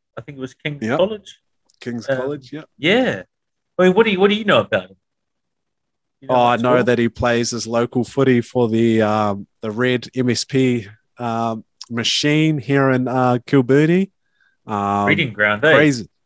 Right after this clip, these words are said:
Speaker 1: <laughs>
Speaker 2: crazy talent, man. Um, and he was highly rated when he first came over. I watched a bit of him for the Lions as well. I
Speaker 1: Yep.
Speaker 2: didn't really get a good look at him. Um,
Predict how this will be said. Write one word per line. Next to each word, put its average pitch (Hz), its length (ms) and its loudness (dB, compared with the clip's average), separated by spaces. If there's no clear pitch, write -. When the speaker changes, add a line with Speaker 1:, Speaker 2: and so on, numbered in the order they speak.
Speaker 1:
<laughs> - 460 -18
Speaker 2:
crazy 143 460 2
talent, 117 440 -4
man. 113 560 -2
Um, 113 300 -2
and 117 100 -2
he 110 80 2
was 107 140 -2
highly 135 440 2
rated 123 400 0
when 110 100 -2
he 104 60 -2
first 117 320 -2
came 107 220 -2
over. 104 500 -2
I 110 260 0
watched 139 360 0
a 127 40 2
bit 135 200 0
of 120 100 0
him 113 340 0
for - 120 -8
the 113 120 -2
Lions 117 500 0
as 95 240 -10
well. 131 520 0
I 117 100 -8
Speaker 1:
Yep. 107 80 -6
Speaker 2:
didn't 135 240 -2
really 127 240 0
get 120 160 -2
a 117 60 0
good 120 200 -2
look 120 200 -4
at 127 100 2
him. 156 300 0
Um, 107 460 -2